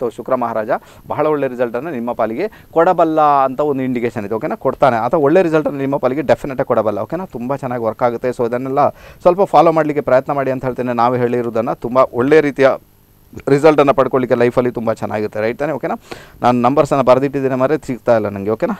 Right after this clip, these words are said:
ಎನಿವೇ ಇರಲಿ, ಇವತ್ತು ನಾವು ಸ್ವಲ್ಪ ಏನು ಮಾಡೋಣ, ಡೈಜೆಸ್ಟಿವ್ ಸಿಸ್ಟಮ್‌ಗೆ ಸಂಬಂಧಪಟ್ಟಂತೆ, ಓಕೆನಾ? ನಾವು ಇವತ್ತು ಈಗ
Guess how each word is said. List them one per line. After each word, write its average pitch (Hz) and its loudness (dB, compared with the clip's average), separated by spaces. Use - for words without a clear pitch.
ಎನಿವೇ 117 -2
ಇರಲಿ, 139 -2
ಇವತ್ತು 147 -2
ನಾವು 123 0
ಸ್ವಲ್ಪ 120 -4
ಏನು 139 -2
ಮಾಡೋಣ, 151 -2
ಡೈಜೆಸ್ಟಿವ್ 196 4
ಸಿಸ್ಟಮ್‌ಗೆ 160 -2
ಸಂಬಂಧಪಟ್ಟಂತೆ, 120 -2
ಓಕೆನಾ? 190 -4
ನಾವು 135 -2
ಇವತ್ತು 131 -2
ಈಗ 117 0